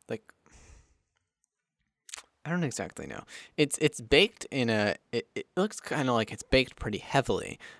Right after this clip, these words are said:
on the outside, and then on the inside it's very soft and curly. It's always, uh, da-, dan-, uh, baked goods, I, I feel you, you almost always see with some kind of, like, curve in them somewhere. And, and, uh,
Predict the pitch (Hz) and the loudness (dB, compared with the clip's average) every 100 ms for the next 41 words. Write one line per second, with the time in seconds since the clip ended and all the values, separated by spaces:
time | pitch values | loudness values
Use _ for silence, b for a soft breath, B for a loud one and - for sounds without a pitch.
0 | B 104 104 104 98 - 73 82 90 92 | B 0 2 2 0 -4 -6 -4 -4 -4
1 | 92 92 101 95 90 76 - 87 71 - | -4 -4 -4 -2 -2 -4 -4 -4 -4 -6
2 | - 104 95 - 85 - - - 135 135 | 0 2 0 -2 -8 -6 -6 0 2 2
3 | 127 - 240 269 214 - B B B - | 0 0 0 2 -2 -6 B B B -2
4 | 180 202 - 233 285 - 156 139 127 190 | 2 0 4 4 6 8 10 10 8 6
5 | - - 202 165 - 139 127 - - 110 | 2 4 4 4 4 6 6 6 0 -2
6 | 127 120 113 - - 120 123 190 202 175 | 2 2 2 -2 2 4 6 6 6 4
7 | - - 214 196 170 - 151 131 107 - | 4 6 6 6 0 0 2 2 0 0
8 | 117 117 - 101 98 92 - 76 - - | 0 -2 -2 -2 -2 -4 -2 -2 -2 -6
9 | b b - - 104 95 87 60 55 53 | b b -8 -2 0 0 -2 -6 -6 -8
10 | 64 - 78 64 - - B B - 113 | -8 -6 -6 -6 -6 -8 B B 2 2
11 | 113 - _ _ _ _ _ 113 107 107 | 2 -6 _ _ _ _ _ 0 0 0
12 | 113 - 71 - - - 110 104 101 | -4 -10 -18 -18 -8 2 4 6 4